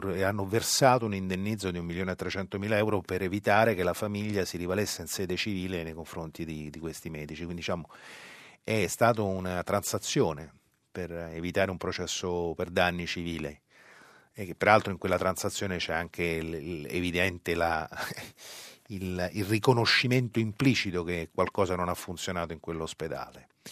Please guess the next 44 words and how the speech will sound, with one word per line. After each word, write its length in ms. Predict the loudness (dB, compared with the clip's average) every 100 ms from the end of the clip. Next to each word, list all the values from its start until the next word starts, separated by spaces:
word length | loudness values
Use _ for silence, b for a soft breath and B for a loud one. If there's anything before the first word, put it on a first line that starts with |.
| B B B B
Per 140 | -2
quanto 260 | 6 6 8
riguarda 440 | 8 12 10 10
l'altra 340 | 6 6 2 0
questione, 480 | -2 -4 0 0 0
c'è 140 | -2
tre 120 | -2
milioni 260 | 0 0 0
di 40 |
ignoranti, 540 | 0 4 6 4 2 -4
un 80 |
medico 280 | -2 0 0
esperto 400 | -2 -2 -4 -4
in 60 | -6
materia, 400 | 0 4 4 4
la 80 | 0
droga 300 | 0 0 0
rovina 260 | -2 -4
il 80 | -6
fegato. 320 | -4 -4 0
La 80 | 4
droga 300 | 6 6 4
distrugge 500 | -2 -4 -4 -2 0
l'esistenza, 640 | -2 -2 -6 -2 -4 -4 -6
non 120 | -4
rovina 280 | -4 -2 -2
soltanto 640 | -4 -4 -6 -6 -6 -6
il 80 | -6
fegato, 380 | -2 -2 -2
e 40 | -6
qui 140 | -6
rispondo 500 | -8 -6 -6 -4 -4
a 60 | -4
Ernesto 540 | -2 -2 -2 -4 -6
da 100 | -2
Verona, 260 | -2 -2 -4
non 140 | -4
c'è 160 | 0 0
alcun 400 | 0 -2 -4 -2
dubbio, 340 | -6 -6 -8
ma 100 | -8 -4
come 200 | -2 -2
dicevo 320 | -2 0 0
all'inizio, 680 | -2 -4 -8 -8 -8 -10